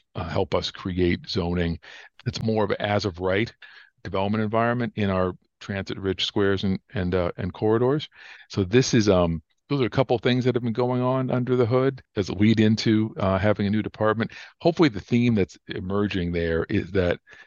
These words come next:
I think we're trying to create a more predictable development environment, and that comes from coming together with citizens and, and the development, uh, industry and, and the public sector to say,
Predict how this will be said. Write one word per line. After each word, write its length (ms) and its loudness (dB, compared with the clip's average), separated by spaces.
I 60 -14
think 180 -2
we're 60 -4
trying 220 0
to 60 0
create 200 2
a 60 0
more 280 -2
predictable 680 -2
development 520 2
environment, 640 0
and 100 0
that 120 0
comes 280 -2
from 200 0
coming 400 -4
together 640 2
with 340 0
citizens 680 0
and, 260 -2
and 140 0
the 60 -4
development, 600 0
uh, 200 -2
industry 540 0
and, 240 -4
and 80 -6
the 80 -6
public 320 -2
sector 420 0
to 80 -4
say, 360 2